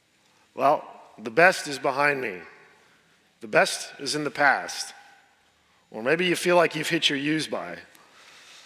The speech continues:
Last week we saw that we are sealed with the Spirit, so I want to welcome you this morning. Welcome to those of you in Christ. Welcome to you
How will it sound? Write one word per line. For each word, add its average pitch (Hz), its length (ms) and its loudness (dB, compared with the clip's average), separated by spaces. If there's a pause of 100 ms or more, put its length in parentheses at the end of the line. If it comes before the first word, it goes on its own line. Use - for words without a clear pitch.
(1400)
Last 175 280 6
week 185 160 0
we 180 100 -2
saw 175 420 4
that 151 600 2
we 175 140 4
are 156 140 6
sealed 190 420 2
with 151 140 -2
the 151 80 -4
Spirit, 170 420 2
so 156 100 -2
I 156 40 2
want 156 100 4
to 131 80 0
welcome 160 320 4
you 135 100 -4
this 127 220 -2
morning. 143 320 -2
Welcome 139 380 0
to 135 100 -6
those 127 260 0
of 127 80 -4
you 139 200 0
in 120 160 -2
Christ. 131 420 0
Welcome 131 340 -2
to 123 140 -6
you 143 300 0